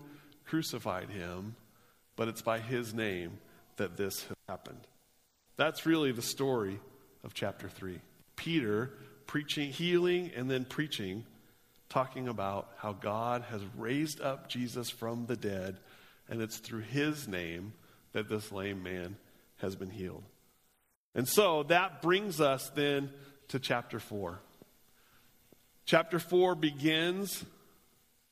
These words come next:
chapter four begins there as Peter finishes his message. He says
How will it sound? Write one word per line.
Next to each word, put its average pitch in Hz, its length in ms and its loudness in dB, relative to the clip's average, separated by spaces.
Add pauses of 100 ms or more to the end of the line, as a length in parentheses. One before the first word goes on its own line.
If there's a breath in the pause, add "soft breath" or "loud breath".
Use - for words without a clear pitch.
(140)
chapter 151 300 -2
four 151 260 2
begins 139 680 0 (580 soft breath)
there 117 400 4
as 104 160 -2
Peter 127 320 2
finishes 127 640 -2
his 107 200 -2
message. 98 540 -6 (1120)
He 113 140 -6
says 117 400 2